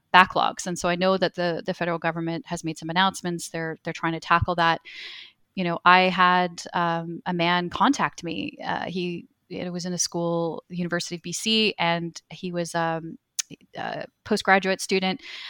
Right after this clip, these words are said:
And I think he had been waiting eighteen months for his wife, uh, and family to come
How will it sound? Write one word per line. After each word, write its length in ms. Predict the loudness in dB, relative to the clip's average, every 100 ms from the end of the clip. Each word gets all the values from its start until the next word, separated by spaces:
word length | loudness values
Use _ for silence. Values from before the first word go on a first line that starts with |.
| -8 2
And 340 | 4 4 2
I 60 | 0
think 160 | 0
he 100 | 0
had 80 | 0
been 100 | 2
waiting 280 | 2 0 0
eighteen 400 | -2 -4 -4 -2
months 320 | 0 0 -2
for 160 | -6 -4
his 240 | -4 -4
wife, 380 | -2 -2 -2 -14 -8
uh, 320 | -4 -4 -4 -8 -10
and 280 | -10 -8 -8
family 520 | -4 -4 -2 -4 -6
to 180 | -10 -10
come 440 | -6 -4 -2 -6